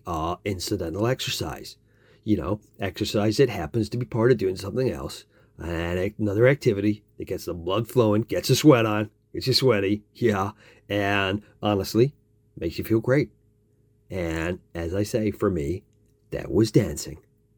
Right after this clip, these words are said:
yeah? I mean, back in the early eighties, I was so into dancing. Man, I loved to move, you know? And I was good. <laughs> Oh, yeah. Let's just say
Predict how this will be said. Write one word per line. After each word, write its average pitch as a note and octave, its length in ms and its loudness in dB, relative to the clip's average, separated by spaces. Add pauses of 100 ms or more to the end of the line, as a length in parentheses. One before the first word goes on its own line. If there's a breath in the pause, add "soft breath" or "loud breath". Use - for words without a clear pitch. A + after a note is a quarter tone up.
yeah? G2 260 -6 (920)
I F#2+ 80 0
mean, G#2 120 4
back G#2 260 2
in A#2+ 80 4
the A2+ 120 6
early G2 240 4
eighties, E2+ 260 0 (120)
I G#2 200 0
was F2 300 0
so E2+ 480 -2
into D2+ 220 -4
dancing. B1+ 500 -8 (320 soft breath)
Man, E2+ 240 -4
I C#3 140 0
loved F#2 220 -8
to - 60 -16
move, E2 720 0
you C#2+ 140 -4
know? G2+ 180 -4 (220 loud breath)
And A2+ 140 2
I F#3+ 60 8
was C#3 140 0
good. C3+ 340 0
<laughs> - 320 -18
Oh, A2+ 180 4
yeah. D#2+ 440 -2 (280 soft breath)
Let's F3 140 0
just G#2 160 -2
say F#2 260 0